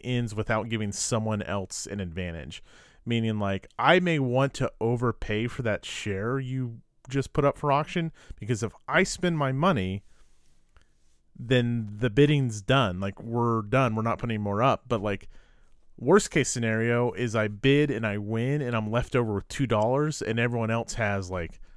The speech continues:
seven dollars left, because everyone else might be, if they work together, they may each get, like, two shares apiece,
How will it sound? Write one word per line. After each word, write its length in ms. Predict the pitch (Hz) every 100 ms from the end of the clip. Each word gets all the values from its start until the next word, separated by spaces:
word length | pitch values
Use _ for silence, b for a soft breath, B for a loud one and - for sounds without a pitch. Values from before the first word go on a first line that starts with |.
| -
seven 500 | - - 127 92 98
dollars 440 | 85 80 80 80 -
left, 360 | 64 - - -
because 440 | 104 107 90 - -
everyone 340 | 113 107 101
else 320 | 117 110 -
might 300 | 110 98 85
be, 220 | 95 95
if 200 | 92 98
they 140 | - 117
work 320 | 98 123 -
together, 500 | - 95 90 90 95
they 320 | 110 107 110 123
may 220 | 113 101
each 380 | 95 113 107 -
get, 160 | 101
like, 220 | 87 87
two 180 | - -
shares 300 | 110 113 92
apiece, 400 | 82 127 110 -